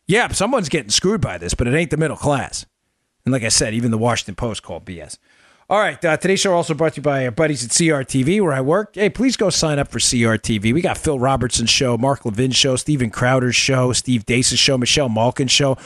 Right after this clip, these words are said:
All available. You can watch it on your computer. That's where I keep it, up on my computer's ways to sling it to your T V. You can watch it on your smartphone.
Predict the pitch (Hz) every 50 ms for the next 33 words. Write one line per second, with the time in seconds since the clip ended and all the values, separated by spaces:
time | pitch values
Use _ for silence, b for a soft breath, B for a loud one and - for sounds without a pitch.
0 | B B B B B - 175 220 247 226 156 175 196 196 190 175 185 180 - -
1 | 131 139 156 165 - - 160 156 143 135 123 110 - - 98 - - 143 147 147
2 | 147 135 127 - - 120 110 113 123 120 - - 95 - - 92 101 - 117 107
3 | 104 101 - - 92 - 113 113 107 95 113 123 113 - - - - 120 107 101
4 | - - 104 85 - - - 95 90 98 135 151 147 135 - - 95 98 110 117
5 | - - 123 107 98 92 - - - 107 104 104 - - 113 110 104 104